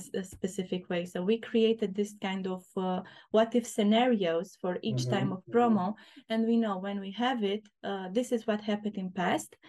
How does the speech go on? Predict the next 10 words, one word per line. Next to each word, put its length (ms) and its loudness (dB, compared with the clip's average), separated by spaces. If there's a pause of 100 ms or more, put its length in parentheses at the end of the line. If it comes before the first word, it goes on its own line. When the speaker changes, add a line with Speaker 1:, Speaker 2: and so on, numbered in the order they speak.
(240)
Speaker 1:
we 80 6
document 720 2
it, 260 0 (380)
and 340 4
now 300 4
this 200 0
is 140 -4
what 240 -2
we 80 0
expect. 480 -6